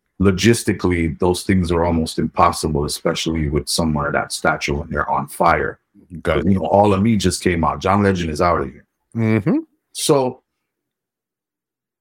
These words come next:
Speaker 1: mind you, this is around the, when I, around the time I do this demo is around the time I found out I'm nominated with the Diplo and Skrillex album. This is end of twenty fifteen, right? So all of this is happening at the same time.
Speaker 2: Mm-hmm.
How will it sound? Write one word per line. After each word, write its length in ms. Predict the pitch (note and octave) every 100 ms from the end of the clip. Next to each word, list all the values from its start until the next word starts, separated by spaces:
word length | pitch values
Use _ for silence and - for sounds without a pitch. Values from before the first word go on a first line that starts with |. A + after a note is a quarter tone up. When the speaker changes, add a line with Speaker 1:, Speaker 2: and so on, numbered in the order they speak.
| _ _ _ _ _
Speaker 1:
mind 360 | G#2+ D#3+ F3+ G#2+
you, 220 | D2+ D2 _ _ _ _ _ _ _ _ _ _ _ _ _ _
this 220 | F#2+ D3+
is 120 | F#3+ F3
around 320 | D#3+ D3+ C#3+
the, 180 | C3 G#2
when 120 | A2
I, 80 | A2+
around 340 | G#2+ B2+ D#3
the 60 | F3+
time 260 | F3 D#3
I 80 | D3
do 160 | C3+ C3
this 160 | A#2+
demo 260 | G2+ A#2+ A#2+
is 100 | G#2
around 220 | G#2+ G#2+
the 60 | G2
time 260 | - G#2+
I 100 | G2 G2
found 340 | - G2+ G2
out 160 | F#2 F2+
I'm 180 | E2+
nominated 560 | F#2 G2 G2 F#2 E2+ E2
with 120 | D#2+
the 80 | -
Diplo 360 | _ F#2 - E2
and 60 | D#2+
Skrillex 460 | - F2+ D2 -
album. 240 | - - -
This 160 | D#2+ G2
is 100 | -
end 120 | G2+
of 80 | F2 -
twenty 240 | F#2 E2
fifteen, 480 | - D2+ - C2+ - _ -
right? 200 | D#2 D#2+ -
So 100 | -
all 220 | G2+ A#2+
of 80 | A#2+
this 160 | -
is 100 | G2
happening 360 | G#2 F#2 E2 D2+
at 20 | C2+
the 0 |
same 240 | - C#2+
time. 240 | - - _ _ _ _ _ D2+
Speaker 2:
Mm-hmm. 180 | C3